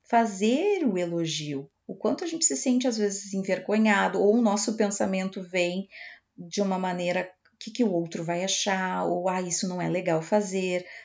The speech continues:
né? A gente vai estar fazendo um julgamento ali, pensando, e vem uma emoção que pode fazer com que a gente obtenha um bom comportamento ou não. Daqui a pouco eu sou uma pessoa que eu não elogio e não reconheço.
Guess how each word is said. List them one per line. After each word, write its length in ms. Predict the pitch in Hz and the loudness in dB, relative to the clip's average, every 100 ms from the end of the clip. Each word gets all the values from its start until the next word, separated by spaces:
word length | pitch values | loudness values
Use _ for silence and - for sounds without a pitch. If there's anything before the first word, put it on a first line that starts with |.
| - | -12
né? 240 | 170 165 185 | -6 -4 0
A 60 | 247 | 0
gente 180 | 190 | -2
vai 120 | - 160 | -2 -2
estar 340 | 160 - 160 | -2 0 0
fazendo 380 | 160 185 175 180 | 2 -2 -2 -4
um 40 | |
julgamento 540 | 170 175 185 170 175 214 | -2 -2 0 -2 -2 -2
ali, 200 | 190 233 | 0 0
pensando, 720 | 262 254 247 226 202 240 359 - - - - | 4 4 4 2 4 4 2 -2 -12 -12 -4
e 120 | 302 | 2
vem 240 | 214 208 | 4 6
uma 180 | 220 233 | 6 6
emoção 500 | 240 247 254 240 226 | 4 4 2 2 2
que 120 | 254 | 2
pode 520 | 403 214 202 202 233 247 - _ | 2 4 4 2 -2 -6 -12 _
fazer 360 | - 226 190 196 | -2 0 0 0
com 120 | 208 | 0
que 140 | - | 2
a 60 | 196 | 0
gente 480 | 185 185 - 220 - | 0 -2 -4 -6 -8
obtenha 500 | 180 190 - 196 233 | -6 -4 0 2 6
um 120 | 254 | 6
bom 240 | 208 190 190 | 6 4 2
comportamento 720 | 208 196 190 220 214 220 220 | 0 0 0 2 4 4 2
ou 160 | 415 | -2
não. 280 | 330 294 294 | -4 -6 -6
Daqui 180 | 262 175 | -6 -6
a 40 | |
pouco 200 | 165 175 | -4 -4
eu 40 | 208 | -2
sou 140 | 202 | -2
uma 100 | 196 | -4
pessoa 240 | 196 - 190 | -4 -6 -4
que 100 | 196 | -4
eu 60 | |
não 220 | 180 175 | -4 -4
elogio 420 | 185 202 214 214 247 | -4 -2 0 0 4
e 80 | |
não 180 | 254 247 | 6 6
reconheço. 720 | 247 247 285 247 175 175 - | 4 0 2 2 2 -2 -4